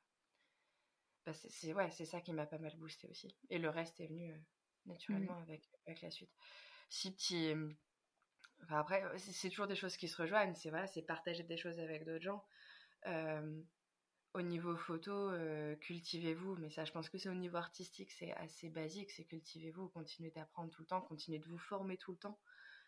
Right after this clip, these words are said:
Speaker 1: Euh, au niveau entreprise, continuez de vous former aussi et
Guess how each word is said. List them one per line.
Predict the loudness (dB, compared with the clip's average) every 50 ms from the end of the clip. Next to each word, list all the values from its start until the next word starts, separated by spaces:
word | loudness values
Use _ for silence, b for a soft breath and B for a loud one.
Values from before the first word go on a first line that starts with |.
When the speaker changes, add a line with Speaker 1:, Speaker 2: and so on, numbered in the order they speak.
| B B B B B B B B B B _ 0 2
Speaker 1:
Euh, | 4 4 6 6 6 6 8 8 6 6 6 4 4 2 2 0 0 0
au | 2
niveau | 2 0 2 2 4
entreprise, | 4 4 4 2 0 -2 -2 -2 -2 -2 -2 0 0
continuez | -2 -2 -2 0 0 0 0 0
de | 0
vous | -4 -4 -4
former | -2 0 0 0 2 2 2 2 2 0
aussi | 0 -2 -2 -4 -4 -4 -2 -2 0 0 2
et | 2 2 2 2 2 0 0 -4 -6 -8 -12